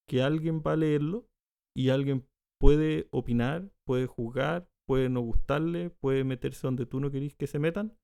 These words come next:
Entonces tengo conciencia y acepto. Como que,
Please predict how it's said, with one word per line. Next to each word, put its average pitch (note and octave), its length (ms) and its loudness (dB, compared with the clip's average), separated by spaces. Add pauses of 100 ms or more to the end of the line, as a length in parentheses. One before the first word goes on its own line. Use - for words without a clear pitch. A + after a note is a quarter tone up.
(240)
Entonces C#3+ 280 -2
tengo F3 240 2
conciencia D#3 560 -2 (260)
y C#3+ 120 0
acepto. - 420 -4 (360)
Como E3 200 -2
que, D3+ 340 -2